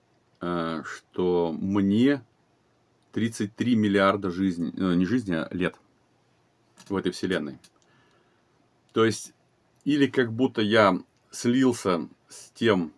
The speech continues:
Богом, который со мной вещал, или это моё. То есть, потому что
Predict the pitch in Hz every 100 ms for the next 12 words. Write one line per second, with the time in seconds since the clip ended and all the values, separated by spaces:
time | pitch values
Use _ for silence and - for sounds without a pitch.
0 | - 90 107 107 92 78 - - 101 104
1 | 92 87 95 98 90 76 73 82 - 78
2 | 80 135 _ _ _ _ _ _ _ _
3 | _ - 135 151 - _ 107 123 127 113
4 | 98 95 104 87 _ _ _ _ _ 98
5 | 92 101 104 - 104